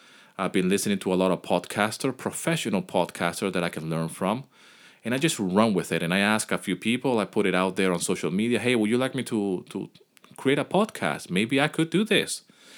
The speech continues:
Maybe it will be a failure. We don't know." But that's not of my concern at that point. My concern is, is, am I gonna take action?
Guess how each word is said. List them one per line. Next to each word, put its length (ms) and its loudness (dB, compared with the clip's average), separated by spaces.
Maybe 580 2
it 80 4
will 100 4
be 140 4
a 60 4
failure. 400 4
We 200 6
don't 240 2
know." 340 0
But 120 2
that's 200 6
not 260 2
of 140 0
my 140 2
concern 380 0
at 80 0
that 200 0
point. 260 0
My 140 0
concern 460 0
is, 360 0
is, 640 4
am 140 4
I 40 4
gonna 160 4
take 180 2
action? 540 2